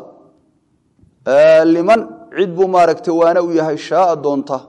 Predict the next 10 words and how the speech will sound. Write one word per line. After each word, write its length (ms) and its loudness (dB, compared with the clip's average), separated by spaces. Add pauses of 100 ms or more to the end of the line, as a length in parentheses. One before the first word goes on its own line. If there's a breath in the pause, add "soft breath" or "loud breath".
(760)
Minkum 440 -4
xaaluu 360 0
idinka 280 -6
idinka 340 -6
mid 160 -10
yahay, 240 -2
an 120 -2
yastaqiima, 680 -8
inuu 180 -10
toosnaado. 580 -12